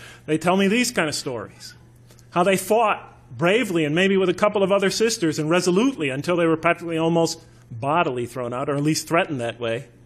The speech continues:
And so they stopped going. And their connection to the community ended right there. <clears throat> I remember when I was back in San Francisco, we had four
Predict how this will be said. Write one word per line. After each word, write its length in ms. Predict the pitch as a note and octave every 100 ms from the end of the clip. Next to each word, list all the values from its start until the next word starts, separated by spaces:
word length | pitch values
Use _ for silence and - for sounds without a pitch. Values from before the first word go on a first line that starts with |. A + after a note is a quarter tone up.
| - - - - - - - - - - - - - - - - - - - -
And 100 | C#3+
so 100 | E3
they 120 | E3+
stopped 340 | - F#3 F3+
going. 320 | F#3+ G#3 G#2 - - - - - - -
And 120 | F3+
their 80 | F#3
connection 500 | F3+ F3 G3+ - E3
to 80 | E3
the 80 |
community 560 | D#3 E3 G#3 F3 D3 C#3+
ended 320 | E3+ G3 E3+
right 300 | D#3 E3 F#3
there. 280 | F#3+ G#3 - - - - - - - - - - - - - - - - - - - - - - - - - - - - - - - - - - -
<clears throat> 20 |
I 1700 | E3+ F#3+ E3 A#2+ - - - - - - - - - - - - C3+
remember 380 | D3+ E3+ F#3 F#3+
when 120 | F#3+
I 60 | F#3+
was 140 | F#3+
back 240 | F#3 F#3 G3
in 80 |
San 200 | F#3 G3
Francisco, 480 | F#3+ F#3+ B3 A3+ D#3+
we 120 | D3+
had 140 | D3+ D3
four 560 | - E3+ F#3 F#3 -